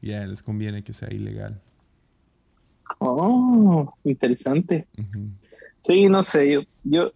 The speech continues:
Speaker 2: yo sí creo que eventualmente se legalizará y todo eso. A lo mejor no, no pronto, pero sí unos años.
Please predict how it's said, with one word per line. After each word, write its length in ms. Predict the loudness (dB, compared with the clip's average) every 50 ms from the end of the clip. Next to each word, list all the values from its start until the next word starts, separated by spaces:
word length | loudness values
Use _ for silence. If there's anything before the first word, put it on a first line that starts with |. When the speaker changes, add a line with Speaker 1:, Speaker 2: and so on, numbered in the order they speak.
| _ _
Speaker 2:
yo 160 | 4 4 4
sí 140 | 4 2 0
creo 160 | 0 0 0
que 320 | 2 0 0 2 0 -2 -2
eventualmente 920 | 0 0 0 0 0 _ 2 2 4 2 0 0 0 0 0 0 0 -2 -2 -2 -2 -2 _ _ _ _ _ _ _
se 200 | -10 -2 0 2
legalizará 960 | 2 2 2 2 2 0 0 0 0 -2 0 2 2 2 4 2 2 2 2 0
y 100 | -2 -2
todo 280 | -2 0 0 2 0
eso. 420 | 0 -2 -2 -2 -2 -2 -2 -4 _ _ _ _ _
A 40 | -6
lo 60 | -2
mejor 200 | -2 0 2 2
no, 360 | 2 4 4 2 2 0 -4 _
no 200 | -4 -2 -2 -2
pronto, 480 | 0 0 2 4 4 2 2 0 -2 -4 _
pero 200 | -2 -2 -2 -4
sí 280 | -2 -2 -2 0 -2 -2 -6 _ _ _ _ _ _ _ _ _ _ _ _ _
unos 200 | -8 -8 -4 0
años. 500 | 0 2 4 4 4 2 0 -2 -4 _